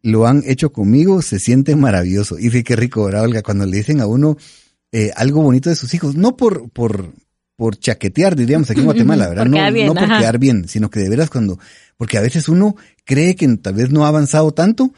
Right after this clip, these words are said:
Speaker 1: porque enfrente de nosotros nuestros hijos son nuestros hijos, pero cuando van a otro lado y después nos cuentan, "Mira, qué educado tu hijo, mira que",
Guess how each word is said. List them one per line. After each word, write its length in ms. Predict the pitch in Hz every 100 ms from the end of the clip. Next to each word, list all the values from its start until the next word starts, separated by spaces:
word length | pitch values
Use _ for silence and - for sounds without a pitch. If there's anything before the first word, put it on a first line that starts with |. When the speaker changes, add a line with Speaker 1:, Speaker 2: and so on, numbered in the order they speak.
| _ _ _ _ _
Speaker 1:
porque 360 | 180 208 202 214
enfrente 360 | 202 214 220
de 40 | 226
nosotros 320 | 165 196 220
nuestros 340 | 190 160 139
hijos 160 | 196 202
son 120 | 202
nuestros 280 | 202 180 165
hijos, 200 | 247 160
pero 200 | 123 113
cuando 240 | - 113 107
van 160 | 139
a 40 | 185
otro 200 | 185 180
lado 260 | 175 196 147
y 40 |
después 300 | 101 147 156
nos 220 | 143 113 -
cuentan, 400 | 151 135 104 90
"Mira, 260 | 90 107
qué 240 | 135 107 123
educado 420 | 127 95 107 127
tu 160 | - 90
hijo, 240 | 123 76
mira 260 | 85 95 120
que", 140 | 139